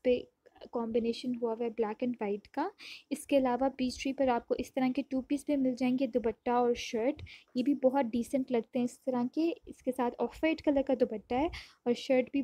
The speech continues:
बहुत खूबसूरत है। इस article की price five thousand eight hundred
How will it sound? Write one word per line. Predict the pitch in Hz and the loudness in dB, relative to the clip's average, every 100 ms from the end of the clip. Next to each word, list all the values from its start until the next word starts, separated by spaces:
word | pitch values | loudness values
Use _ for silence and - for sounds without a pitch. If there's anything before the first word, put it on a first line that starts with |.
| 247 | -2
बहुत | 254 254 | -2 -2
खूबसूरत | 254 - 247 233 233 | -4 -4 0 2 2
है। | 285 311 - | 2 0 -2
इस | 254 247 | -2 0
article | 233 - - 262 | -2 -4 0 0
की | 269 | 0
price | 247 240 240 - _ | -6 2 0 0 _
five | 254 262 - | 0 0 0
thousand | 262 233 247 - | -2 0 -4 -6
eight | 247 247 - | -6 -6 -4
hundred | 254 254 | -2 -2